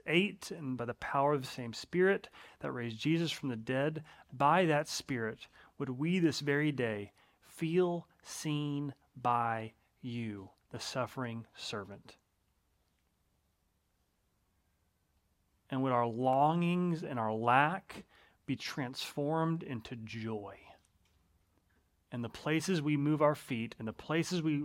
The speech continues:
cast our eyes upon would be marked with rejoicing instead of lack and longing. And that's only possible because you are a God that promises us, and you've given us Acts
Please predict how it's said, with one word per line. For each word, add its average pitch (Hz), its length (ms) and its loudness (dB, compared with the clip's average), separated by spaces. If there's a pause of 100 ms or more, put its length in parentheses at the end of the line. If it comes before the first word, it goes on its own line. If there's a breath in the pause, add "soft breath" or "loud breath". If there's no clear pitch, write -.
(120)
cast 147 360 2
our 143 80 6
eyes 123 220 2
upon 107 520 -4 (440 loud breath)
would 143 120 -2
be 135 100 2
marked 127 280 2
with 131 200 -6
rejoicing 113 680 -4 (1300)
instead 123 300 -6
of 107 140 -4
lack 117 540 0
and 117 240 -8
longing. 101 460 -10 (420 soft breath)
And 117 160 -6
that's 117 220 -4
only 151 300 0
possible 131 600 -2
because 113 380 -8
you 151 520 -2
are 139 140 6
a 135 60 0
God 127 220 4
that 135 160 -4
promises 135 560 0
us, 110 400 -6 (380 loud breath)
and 127 100 -2
you've 123 160 0
given 160 240 4
us 143 160 0
Acts 135 420 2